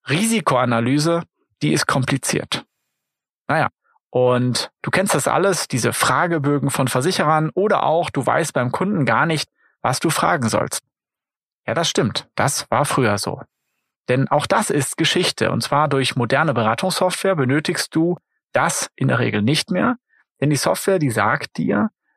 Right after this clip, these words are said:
welche Fragen du stellen musst, auf den Punkt, auf die Betriebsart, auf die Sparte und kann dir sogar, kann dich sogar da durchführen, was du genau brauchst. Beispielsweise mit unserem Business Insurance Portal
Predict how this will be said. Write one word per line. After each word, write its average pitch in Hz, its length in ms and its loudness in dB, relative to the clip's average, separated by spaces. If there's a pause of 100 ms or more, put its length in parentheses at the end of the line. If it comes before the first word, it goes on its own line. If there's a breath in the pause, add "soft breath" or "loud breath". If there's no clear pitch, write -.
welche 139 320 0
Fragen 143 600 0
du 202 80 0
stellen 196 360 0
musst, 220 300 -2
auf 156 200 2
den 175 180 -2
Punkt, 170 320 -2
auf 165 260 2
die 180 140 -4
Betriebsart, 151 880 -2
auf 165 320 2
die 156 140 -2
Sparte 135 600 0 (280)
und 139 160 0
kann 180 240 0
dir 165 220 2
sogar, 160 400 0 (160 loud breath)
kann - 100 -2
dich 139 80 0
sogar 151 220 0
da 120 100 0
durchführen, 208 960 -2 (800)
was 131 200 -2
du 143 120 0
genau 135 220 2
brauchst. - 440 -4 (240 soft breath)
Beispielsweise 156 600 0
mit 147 140 0
unserem 131 340 0
Business 147 320 0
Insurance 196 460 0
Portal 147 640 0